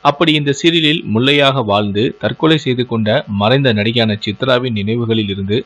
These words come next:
ரசிகர்கள் பலரும் இன்னும் வெளிவரவில்லை. தற்போது சித்ரா நடித்த முல்லை கதாபாத்திரத்தில்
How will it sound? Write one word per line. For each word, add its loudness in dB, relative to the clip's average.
ரசிகர்கள் 2
பலரும் 0
இன்னும் -2
வெளிவரவில்லை. 0
தற்போது 2
சித்ரா 0
நடித்த 0
முல்லை 2
கதாபாத்திரத்தில் -2